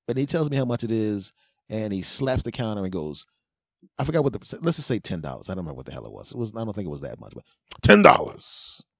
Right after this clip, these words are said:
And I'm looking, I'm noticing that the people next to me are ordering, but they're not paying. And I'm going, "Why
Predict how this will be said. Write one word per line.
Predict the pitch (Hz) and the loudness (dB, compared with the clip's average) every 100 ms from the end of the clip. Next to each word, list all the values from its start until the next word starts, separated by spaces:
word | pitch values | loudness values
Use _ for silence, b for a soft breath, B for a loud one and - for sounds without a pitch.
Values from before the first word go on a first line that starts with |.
| _ _ _ _ _ _ _ _ _ _ - | _ _ _ _ _ _ _ _ _ _ -6
And | 104 | -2
I'm | 120 | 0
looking, | 196 117 | 0 0
I'm | 104 | 0
noticing | 131 196 139 | 2 2 2
that | 110 | -2
the | 87 | -4
people | - 151 113 | -6 -4 -2
next | 135 165 | -2 -4
to | 117 | -4
me | 98 | -4
are | 92 | -4
ordering, | 87 104 92 82 80 - _ _ _ _ _ | -2 -4 -4 -6 -10 -16 _ _ _ _ _
but | 101 | -4
they're | 104 110 | -2 0
not | 120 - | -2 -4
paying. | - - 98 82 | -10 -8 -6 -6
And | 98 | -6
I'm | |
going, | 101 98 | -6 -6
"Why | 113 165 196 190 | -6 -6 -6 -8